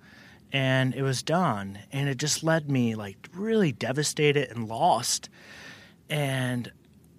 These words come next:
thankfully, I had people around me here in this Nashville community that were busy doing their own work. They were looking inward. They were trying to unpack their life. They were trying to heal their wounds.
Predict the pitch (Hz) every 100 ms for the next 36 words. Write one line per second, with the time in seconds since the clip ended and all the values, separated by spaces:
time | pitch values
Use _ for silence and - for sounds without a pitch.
0 | - - - - 196 220 226 208 160 151
1 | - 170 - 143 131 120 131 147 131 127
2 | 113 131 131 113 - 120 123 - 120 -
3 | 120 127 147 123 113 113 104 - - -
4 | - - 131 120 113 120 120 113 101 -
5 | 143 143 139 135 131 127 - - - -
6 | - - - 139 131 120 117 117 117 107
7 | 98 101 95 - - - - - - -
8 | - 120 139 151 143 131 127 127 117 -
9 | 120 120 113 113 113 113 - - - -
10 | - - 123 135 135 120 135 120 107 113
11 | 101 - 123 113 113 107 - 120 120 107
12 | 107 104 104 104 - 135 127 131 117 101
13 | 131 120 110 107 120 131 107 107 104 98
14 | 98 -